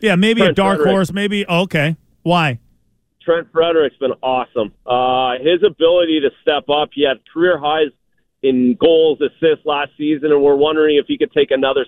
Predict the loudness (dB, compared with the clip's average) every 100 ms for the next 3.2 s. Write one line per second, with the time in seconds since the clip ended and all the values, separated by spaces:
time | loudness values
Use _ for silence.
0 | _ -4 -4 -4 -4 -2 0 0 0 -2
1 | -4 -6 -8 _ _ _ _ _ 0 2
2 | 2 -4 -2 0 0 2 2 0 -2 -2
3 | 0 0